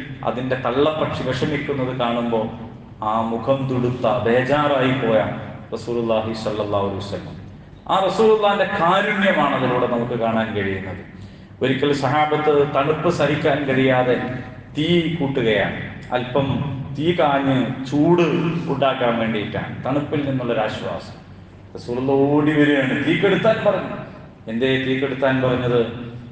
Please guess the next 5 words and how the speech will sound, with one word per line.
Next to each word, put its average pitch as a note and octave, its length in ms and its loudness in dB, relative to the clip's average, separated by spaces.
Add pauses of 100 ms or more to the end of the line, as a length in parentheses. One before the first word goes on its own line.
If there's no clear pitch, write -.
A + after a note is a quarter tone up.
അതുവഴി C3 480 2
ഒരു C3 180 2
ഉറുമ്പിന്റെ D#3 680 2
വരി C#3 300 2
ഇങ്ങനെ C3 680 0